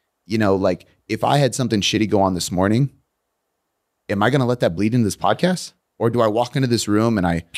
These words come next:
snap out of it 'cause I'm like, "Now I'm having a conversation with Jarrett"? Because you didn't do anything to me. I didn't do anything to you. Nothing affected this situation. Something shitty happened before this,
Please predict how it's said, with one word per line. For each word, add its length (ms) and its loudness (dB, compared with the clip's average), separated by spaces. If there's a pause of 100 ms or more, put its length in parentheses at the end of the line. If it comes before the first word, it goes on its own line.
(120)
snap 340 -2
out 140 4
of 40 -6
it 60 -2
'cause 80 -10
I'm 80 -2
like, 200 0
"Now 200 -2
I'm 120 0
having 240 -6
a 80 -6
conversation 680 -2 (360)
with 120 0
Jarrett"? 220 2
Because 260 -4 (200)
you 140 0
didn't 160 2
do 120 -6
anything 260 -4
to 100 -2
me. 220 2 (260)
I 120 2
didn't 160 0
do 140 -2
anything 300 -2
to 60 0
you. 320 2 (140)
Nothing 400 0
affected 420 -2
this 140 2
situation. 460 0
Something 240 0
shitty 220 0
happened 240 0
before 180 2
this, 240 -2